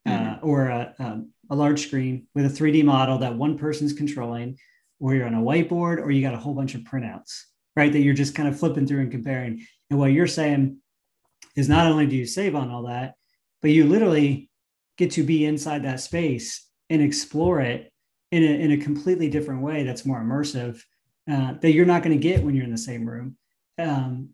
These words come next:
Speaker 1: which is, which is fascinating, right? And, and that goes back to being that present, which I think, and there's all types of research on it. You, you know this, on the virtual reality side, what that does to your brain and how you
Speaker 2: Mm-hmm.
Speaker 1: react to things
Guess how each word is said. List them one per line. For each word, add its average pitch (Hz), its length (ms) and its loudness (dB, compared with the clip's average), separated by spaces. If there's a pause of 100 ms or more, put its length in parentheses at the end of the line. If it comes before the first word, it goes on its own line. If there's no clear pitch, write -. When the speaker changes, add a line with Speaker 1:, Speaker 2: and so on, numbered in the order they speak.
(120)
Speaker 1:
which 151 180 2
is, 147 240 0 (320)
which 151 160 0
is 147 120 -2
fascinating, 123 680 -2
right? 135 220 -4
And, 156 120 2
and 151 420 4 (100)
that 156 240 2
goes 147 140 0
back 143 240 -2
to 135 80 -12
being 127 440 -2
that 120 220 -8
present, 139 480 -2
which 127 120 -6
I 131 60 -2
think, 120 320 -6 (640)
and 165 100 4
there's 147 180 4
all 151 140 4
types 156 280 -2
of 147 60 0
research 139 320 -2
on 131 140 -4
it. 135 140 -10
You, 139 220 2
you 139 240 4
know 139 140 2
this, 123 180 -6
on 135 60 0
the 131 80 0
virtual 143 320 -4
reality 143 320 -2
side, - 500 -8 (1080)
what 170 260 4
that 156 180 4
does 143 260 0
to 143 100 -6
your 135 120 0
brain 135 640 0 (100)
and 147 140 0
how 143 240 -2
you 139 180 2
Speaker 2:
Mm-hmm. 131 100 2
Speaker 1:
react 123 380 -6
to 185 120 -2
things 208 460 -4